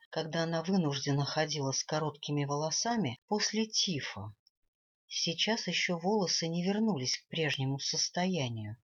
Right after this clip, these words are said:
но уже отросли настолько, что она могла убирать их в гладкую прическу с узлом на затылке. Мельком взглянув в большое зеркало в гардеробе, Элеонора убедилась,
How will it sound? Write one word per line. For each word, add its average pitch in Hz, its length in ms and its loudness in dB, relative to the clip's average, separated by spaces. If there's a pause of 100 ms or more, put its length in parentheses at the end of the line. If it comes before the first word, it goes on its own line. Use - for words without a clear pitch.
(220)
но 160 220 0
уже 160 180 2
отросли 175 560 0
настолько, 165 840 0 (240)
что - 300 -2
она 175 240 2
могла 151 460 0
убирать 156 580 0
их - 220 -8 (100)
в 156 160 -6
гладкую 214 500 2
прическу - 840 -2 (140)
с - 160 -6
узлом 185 400 4
на 131 100 0
затылке. 139 800 -2 (520)
Мельком 165 500 -2
взглянув 156 580 0
в 135 40 -4
большое 151 500 -2
зеркало 156 520 0
в 131 40 -8
гардеробе, 135 720 0 (320)
Элеонора 151 500 0
убедилась, 156 800 -2